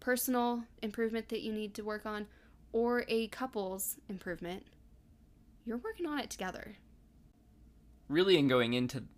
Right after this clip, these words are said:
Speaker 2: everything that you've shared, you win together, you lose together. It is a companionship, it is a team, it is a rah, rah, let's do this, let's get this done, or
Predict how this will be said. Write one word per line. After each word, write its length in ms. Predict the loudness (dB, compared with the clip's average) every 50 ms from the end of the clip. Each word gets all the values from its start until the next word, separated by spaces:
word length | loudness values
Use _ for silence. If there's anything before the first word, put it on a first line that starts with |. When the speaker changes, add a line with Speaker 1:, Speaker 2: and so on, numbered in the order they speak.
| -4 2
Speaker 2:
everything 400 | 2 4 4 2 0 -2 -2 -4
that 120 | -4 -4 -4
you've 180 | -4 -4 -4
shared, 420 | -2 -2 -2 -2 -2 -4 -8 -10 -12 -16 -20 -20 -20 -12 -6
you 200 | -2 -2 -2 0
win 300 | 0 2 2 2 2 2
together, 460 | 2 2 4 4 4 4 2 2 0
you 300 | 0 0 4 6 6 6
lose 320 | 6 4 0 -2 -4 -4 -4
together. 520 | -4 -4 -4 -4 -4 -4 -4 -4 -6 -8 -6 -4
It 240 | -2 -2 -2 -2 -2 0
is 480 | 2 2 4 4 2 2 0 0 -4 -8 -10 -8
a 80 | -10 -8
companionship, 920 | -6 -6 -4 -2 0 0 2 2 2 2 2 2 4 4 4 2 2 -2 -4
it 120 | -2 0
is 180 | 0 0 -2 -4
a 60 | -6
team, 580 | -6 -4 -2 0 0 0 0 0 0 0 -2 -4 -4 -2
it 180 | -2 -2 0 0
is 280 | -2 -2 -2 -2 -2
a 280 | -2 -2 -2 -2 -4 -6 -6
rah, 300 | -4 0 0 2 4 2 2
rah, 280 | 2 4 6 6 6
let's 300 | 6 4 2 -2 -4 -6
do 260 | -6 -2 -2 0 0 0
this, 280 | 0 0 0 0 0 -2
let's 180 | -2 -4 -2 -2
get 160 | -2 -2 0
this 200 | 0 -2 -2 -2
done, 400 | 0 0 2 2 2 2 0 -2 -4 -8 -20 -20 -20 -20 -20 -10 -4
or 460 | -2 0 2 2 2 2 2 0 0